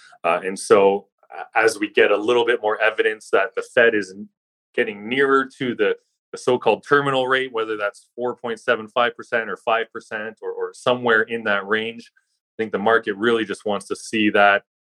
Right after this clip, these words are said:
come to pass in order for that growth potential to come back. And so as we look at these two areas of growth potential for twenty twenty-three,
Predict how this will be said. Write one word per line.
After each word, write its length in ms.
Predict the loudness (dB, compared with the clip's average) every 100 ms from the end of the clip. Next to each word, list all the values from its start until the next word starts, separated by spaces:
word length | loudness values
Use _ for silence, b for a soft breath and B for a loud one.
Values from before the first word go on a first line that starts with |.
| _ -8
come 180 | -8 -8
to 100 | -10
pass 580 | 2 4 4 2 -6 _ _ -12
in 140 | -4
order 220 | -2 0
for 160 | -2 0
that 160 | 0 -2 _ _ _
growth 340 | 2 2 2
potential 440 | -6 -6 -8 -4 -4
to 60 | -4
come 240 | -4 -2
back. 280 | 0 0 -2
And 100 | -8
so 160 | 2 2
as 120 | 6
we 100 | 6
look 200 | 6 4
at 120 | 0
these 240 | -2 -6 -6
two 300 | -8 -8 0
areas 400 | 2 2 0 -6
of 100 | -10
growth 280 | -2 0 0
potential 400 | -6 -8 -8 -8 -4
for 180 | 0 2
twenty 280 | 0 -4 -2
twenty-three, 680 | -4 -4 -6 -6 -6 -6